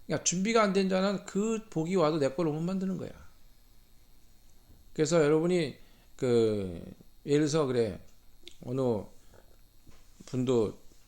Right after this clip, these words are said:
제가 옛날에 한번 그런 계획을 세-, 세운 적이 있어요. 리조트. 그러니까 뭐, 그러니까 일종의 그 이 명상 리조트 이런 거죠.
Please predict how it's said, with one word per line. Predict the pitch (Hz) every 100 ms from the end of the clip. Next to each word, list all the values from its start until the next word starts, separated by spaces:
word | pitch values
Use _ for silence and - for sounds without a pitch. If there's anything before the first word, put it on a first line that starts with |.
| - - - - - - - - - - - - - - - - - - -
제가 | 107 107 110
옛날에 | 117 123
한번 | 120 117
그런 | - 127 117
계획을 | 135 131 127
세-, | - 127 131 -
세운 | - 147 156 151
적이 | 127 110
있어요. | 92 104 92
리조트. | 98 117 127 - -
그러니까 | 82 80 101 92
뭐, | 95 117 - - - -
그러니까 | 120 113 - - - - -
일종의 | 117 113 131 156 170 139 -
그 | 117 107 101 92 85 82
이 | - 80 78 73 85
명상 | 107 127 123 160
리조트 | 139 143 139 -
이런 | 107 90
거죠. | 76 - 147